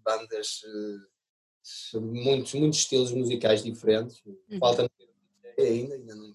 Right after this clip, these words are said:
Speaker 2: Falta
Speaker 1: ainda
Speaker 2: o quê?
Speaker 1: não
Speaker 2: Não, não percebi.
Speaker 1: Falta-me ter um D J.
Speaker 2: Ah, um D J, ok, ok, ok.
Speaker 1: Ainda não aconteceu, mas há de acontecer provavelmente algum dia.
Speaker 2: Eu acho que sim, há de haver muitos D Js a ouvir a nossa conversa.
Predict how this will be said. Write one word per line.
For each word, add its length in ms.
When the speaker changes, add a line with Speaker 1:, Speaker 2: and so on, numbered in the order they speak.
Speaker 2:
Falta 220
Speaker 1:
ainda 120
Speaker 2:
o 40
quê? 80
Speaker 1:
não 160
Speaker 2:
Não, 60
não 100
percebi. 340
Speaker 1:
Falta-me 340
ter 140
um 100
D 140
J. 360
Speaker 2:
Ah, 140
um 120
D 120
J, 420
ok, 340
ok, 180
ok. 200
Speaker 1:
Ainda 180
não 80
aconteceu, 480
mas 140
há 100
de 60
acontecer 340
provavelmente 600
algum 220
dia. 200
Speaker 2:
Eu 180
acho 180
que 80
sim, 200
há 140
de 80
haver 160
muitos 280
D 160
Js 300
a 60
ouvir 200
a 40
nossa 260
conversa. 460